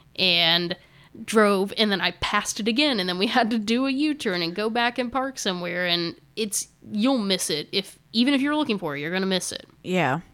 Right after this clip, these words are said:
Speaker 2: it's very tiny.
Speaker 1: It's tiny, little, little cute, cute, I guess. I don't know if that's a word for a cemetery, but it is.
Speaker 2: Right, when we say tiny, we probably mean it's about the size of the room we're sitting in right now.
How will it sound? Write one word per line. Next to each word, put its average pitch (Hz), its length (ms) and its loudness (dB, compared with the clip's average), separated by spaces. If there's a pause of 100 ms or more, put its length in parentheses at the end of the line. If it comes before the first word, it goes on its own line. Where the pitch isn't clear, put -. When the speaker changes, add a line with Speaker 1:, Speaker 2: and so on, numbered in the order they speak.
(120)
Speaker 2:
it's 185 300 -6
very 147 300 -2
tiny. - 420 -8 (260)
Speaker 1:
It's 226 200 -2
tiny, 214 460 -2
little, 277 420 -4
little 302 200 -6
cute, 277 360 -10 (600)
cute, 202 360 -4
I 175 120 0
guess. 185 160 -2
I 214 60 2
don't 208 120 -2
know 165 100 -4
if 160 80 -8
that's 180 220 2
a 165 60 -8
word 175 240 -4
for 180 80 -4
a 160 80 -4
cemetery, 180 500 -2
but 247 140 -6
it 339 60 -6
is. 339 260 -6
Speaker 2:
Right, 190 160 0
when 190 80 -4
we 220 100 0
say 214 220 4
tiny, 170 500 -2
we 175 220 -4
probably 190 360 0
mean 165 140 -4
it's 160 220 -4
about 170 240 0
the 165 80 -6
size 156 300 0
of - 60 -8
the 156 160 -6
room 151 160 -2
we're 151 140 -2
sitting 135 380 -2
in - 120 -6
right - 200 -4
now. 101 260 -6